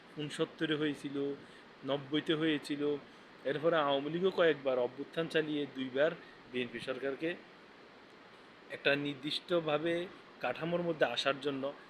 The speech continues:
দুইবার ক্ষমতাচ্যুত করেছেন। নির্বাচন তো কখনো কোনো না সময় হবে, আপনারা নির্বাচনে আসবেন, সেই জন্য ফজু পাগলার মতো লোককে, এ, আপনারা তিরস্কার করবেন, সেটা তো হয় না।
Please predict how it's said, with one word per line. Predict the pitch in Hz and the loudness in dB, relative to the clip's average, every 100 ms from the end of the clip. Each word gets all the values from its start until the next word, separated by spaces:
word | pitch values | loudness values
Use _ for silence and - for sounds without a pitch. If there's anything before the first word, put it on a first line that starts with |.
| - - | -16 -4
দুইবার | 208 185 170 | 4 6 6
ক্ষমতাচ্যুত | - 156 147 135 135 - 120 | 4 -2 0 -2 -6 -8 -4
করেছেন। | 131 131 117 104 - - - - | -4 -2 -4 -8 -16 -20 -18 -12
নির্বাচন | 113 147 165 180 190 | -4 0 0 0 0
তো | - | 2
কখনো | 180 170 196 190 | 2 2 2 0
কোনো | 170 160 | 0 0
না | 160 | 0
সময় | - 151 135 | 0 -2 0
হবে, | 123 120 104 - - - | 0 -2 -6 -8 -18 -12
আপনারা | 107 143 139 139 | -8 -2 -2 0
নির্বাচনে | 143 135 139 139 135 | -4 -4 -4 -2 0
আসবেন, | 120 139 135 151 143 127 - - | 0 0 0 0 0 -2 -16 -12
সেই | - 143 | 0 0
জন্য | 147 156 156 - | 2 2 0 2
ফজু | 135 135 151 | -2 -2 0
পাগলার | 156 147 151 147 | 0 2 0 0
মতো | 147 143 | -2 -4
লোককে, | 127 131 - 160 135 147 - - - | -4 -6 -4 0 0 0 -8 -20 -10
এ, | 123 127 123 123 | -2 2 2 0
আপনারা | 120 139 139 143 135 127 - - - - | -2 -2 0 2 2 -2 -12 -20 -20 -4
তিরস্কার | 170 160 - 151 | -2 -2 0 0
করবেন, | 139 147 139 135 | 2 0 0 -2
সেটা | 123 143 160 | -2 -4 0
তো | 160 | 0
হয় | 135 | 0
না। | 104 | -4